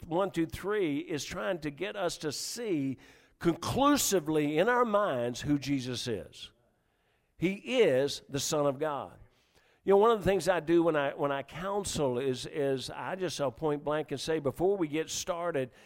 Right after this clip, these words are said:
I need to know something. Do you believe in God?"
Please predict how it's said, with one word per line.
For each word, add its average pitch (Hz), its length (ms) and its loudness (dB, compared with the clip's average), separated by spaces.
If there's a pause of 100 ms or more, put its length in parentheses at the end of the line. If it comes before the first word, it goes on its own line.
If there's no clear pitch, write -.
(180)
I 180 140 0
need 180 240 2
to 156 80 4
know 147 260 4
something. - 460 -6 (1500)
Do 131 60 -6
you 139 140 2
believe 139 280 -2
in 107 120 -6
God?" 98 320 -6